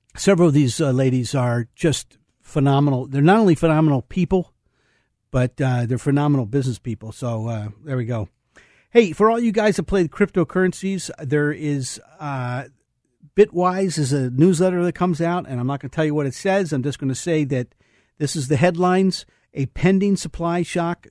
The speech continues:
could significantly impact the market's trajectory in twenty twenty." Almost no one outside the crypto, uh, is talking about it.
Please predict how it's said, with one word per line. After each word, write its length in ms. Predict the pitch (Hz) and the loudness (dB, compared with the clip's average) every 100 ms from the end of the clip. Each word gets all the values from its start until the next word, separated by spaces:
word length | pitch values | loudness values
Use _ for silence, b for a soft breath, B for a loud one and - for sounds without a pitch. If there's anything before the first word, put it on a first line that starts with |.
| - | -8
could 180 | 143 | -6
significantly 640 | - 135 135 165 180 180 170 | -4 -4 -2 -2 -2 -2 -2
impact 420 | 135 - 160 - | -2 -4 -6 -4
the 60 | 135 | -2
market's 380 | 143 156 143 | -2 -4 -8
trajectory 760 | - - 123 143 - 165 151 135 | -14 -12 -4 -6 -4 -4 -4 -4
in 140 | 120 | -8
twenty 340 | 110 139 147 139 | -6 -2 -2 -2
twenty." 440 | - 151 165 175 _ _ _ _ - | -2 0 0 -2 _ _ _ _ 0
Almost 360 | 143 143 - | 2 2 2
no 100 | 160 | 2
one 160 | 185 170 | 4 2
outside 440 | 165 156 175 160 | 0 0 0 2
the 60 | 139 | 0
crypto, 580 | - 165 - 165 165 _ _ _ _ _ _ _ | -2 -4 0 -2 -2 _ _ _ _ _ _ _
uh, 220 | 135 120 - | -10 -10 -10
is 140 | 135 | -12
talking 300 | - 151 139 | -2 -2 -2
about 260 | 123 117 | -4 -4
it. 100 | 104 | -8